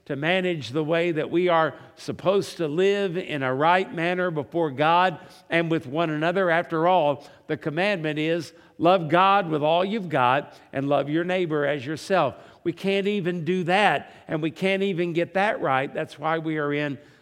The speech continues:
such a mess. And so we have to do it the way God told us to do it. This is not a matter of a needy beggar God who just says, "I'll be happy with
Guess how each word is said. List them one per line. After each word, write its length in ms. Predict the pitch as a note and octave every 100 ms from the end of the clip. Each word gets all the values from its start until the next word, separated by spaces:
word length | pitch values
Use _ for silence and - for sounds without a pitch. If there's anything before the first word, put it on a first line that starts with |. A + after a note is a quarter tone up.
| _
such 360 | - D3+ C#3 C#3
a 80 |
mess. 720 | A#2+ D3+ E3 G#2 E2+ - - - _ _ _ _ _
And 100 | C#3
so 120 | G3
we 160 | F#3+ E3+
have 300 | G3 B3 -
to 100 | G3
do 320 | D#3 A3+ F#3+
it 340 | C#3+ C#3+ - _ _ _
the 80 | D3
way 180 | D3+ D#3+
God 460 | C#3 E3+ F3+ D#3
told 320 | C#3+ D#3 D#3+ C#3+
us 220 | C#3 -
to 120 | C3+
do 280 | B2 E3+ E3
it. 280 | G2 - - _ _
This 200 | - C3
is 140 | D3+ B2
not 260 | G3 G#3+
a 60 | F#3+
matter 500 | E3+ F#3 G3 G3+ G3+
of 220 | - C3
a 220 | B2 G#2 - - _ _
needy 720 | C3 D3 G3+ G#3+ G3+ G3+ F#3+ - _ _
beggar 640 | C3 A#2+ F#3+ G3+ F#3+ G3 F#3
God 680 | C#3+ F3+ F#3 C#3 A#2 C3 - - -
who 140 | E3
just 280 | C#3 F#3 -
says, 200 | F3+ D3+
"I'll 160 | E3 F3+
be 160 | F#3+
happy 480 | C#3+ F#3+ G3+ G3+ F#3+
with 240 | D#3 D3